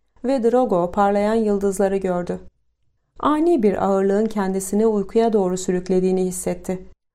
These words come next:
Ama bunun fazlasıyla bilincindeydi. Neredeyse rüyada gibi bir görüntü seli önünden geçiyor, hatta neredeyse bir öyküye dönüşüyordu ama bir süre sonra Giovanni hala uyanık olduğunu fark etti.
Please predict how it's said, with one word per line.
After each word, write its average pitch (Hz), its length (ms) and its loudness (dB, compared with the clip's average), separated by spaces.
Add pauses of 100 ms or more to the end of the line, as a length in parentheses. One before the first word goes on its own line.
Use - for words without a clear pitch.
(120)
Ama 220 260 2
bunun 226 260 2
fazlasıyla 214 720 0
bilincindeydi. 226 840 0 (680)
Neredeyse 220 640 0
rüyada 208 400 2
gibi 175 420 -4 (240)
bir 254 140 2
görüntü 214 440 2
seli 190 280 -2
önünden 185 460 0
geçiyor, 170 560 -4 (120)
hatta 262 360 2
neredeyse 220 760 0
bir 240 120 2
öyküye 214 500 2
dönüşüyordu 180 800 -2
ama 202 400 0 (180)
bir 311 140 2
süre 190 280 0
sonra 170 500 -2 (200)
Giovanni 240 480 2
hala 226 440 0
uyanık 220 380 0
olduğunu 202 360 0
fark 185 280 -2
etti. 185 340 -10